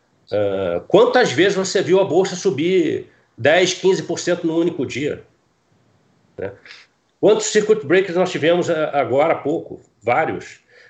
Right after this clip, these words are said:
É, então, ah, é, é assim que funciona. Por isso que a gente tem um negócio que a gente chama de esquina.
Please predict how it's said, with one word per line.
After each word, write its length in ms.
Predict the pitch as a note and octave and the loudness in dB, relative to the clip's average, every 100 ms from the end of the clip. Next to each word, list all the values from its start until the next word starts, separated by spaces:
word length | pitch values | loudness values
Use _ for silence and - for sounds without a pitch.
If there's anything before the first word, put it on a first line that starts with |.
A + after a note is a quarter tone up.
| - | -8
É, 160 | A2 B2+ | -4 -2
então, 420 | C#3+ G#3 A3+ D3 | 2 6 6 4
ah, 840 | C3+ B2 A#2 G#2+ G2+ G2 F#2+ F#2 | 2 0 0 -2 -4 -4 -6 -8
é, 300 | B2+ B2 C3+ | -8 -8 0
é 40 | D#3+ | 2
assim 260 | D3+ - F3+ | 2 0 -2
que 80 | |
funciona. 340 | F#3+ G3+ G3 F3 | 0 0 2 0
Por 60 | |
isso 100 | E3 | -2
que 60 | G3 | 0
a 40 | |
gente 160 | F3+ - | -2 0
tem 120 | G3 | 0
um 100 | G3 | 4
negócio 320 | F3 C#3+ D#3 | 4 2 0
que 80 | F#3 | 0
a 20 | |
gente 80 | E3 | -2
chama 160 | E3+ F3 | 0 -2
de 60 | |
esquina. 560 | D3+ - - G#3 E3+ | -4 -8 -10 0 2